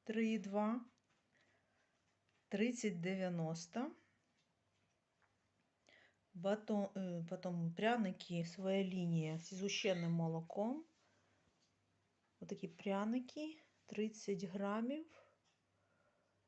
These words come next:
тридцять дев'яносто. Батон рум'янець. Батон рум'янець звичайний.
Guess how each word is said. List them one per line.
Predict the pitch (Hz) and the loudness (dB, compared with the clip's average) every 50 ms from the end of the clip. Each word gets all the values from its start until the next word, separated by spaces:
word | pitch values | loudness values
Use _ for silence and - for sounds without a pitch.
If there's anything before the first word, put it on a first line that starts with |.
| _ _ _ _ _ _ _ _ _ | _ _ _ _ _ _ _ _ _
тридцять | - 202 226 247 247 - 226 214 175 170 | 0 2 2 2 2 2 0 0 0 2
дев'яносто. | 180 196 185 196 196 190 185 170 165 175 175 - - - - 247 277 330 - - _ _ _ _ _ _ _ _ _ _ _ _ _ _ _ | 0 2 2 2 2 2 2 2 2 0 0 -2 -6 -2 0 0 0 0 -4 -12 _ _ _ _ _ _ _ _ _ _ _ _ _ _ _
Батон | 185 196 208 214 214 226 214 202 190 185 | -2 0 0 0 2 2 2 2 2 2
рум'янець. | 185 185 185 190 185 175 170 175 180 220 294 311 - - - - - _ _ _ _ _ _ _ _ _ _ _ _ _ _ _ - | 0 0 0 0 0 0 0 -2 -2 -4 -4 -6 -6 -10 -12 -14 -16 _ _ _ _ _ _ _ _ _ _ _ _ _ _ _ -8
Батон | 180 175 190 196 196 - 202 196 190 | -4 -4 -4 -4 -2 -2 -2 0 0
рум'янець | 185 180 180 185 185 180 175 170 170 165 | 0 0 0 0 0 0 -2 -2 -2 -2
звичайний. | 165 165 165 165 165 175 170 - - - 165 165 165 170 185 208 254 294 311 - - | -4 -4 -4 -4 -4 -4 -4 -4 -4 -2 0 0 0 0 -2 -2 -2 -4 -6 -8 -14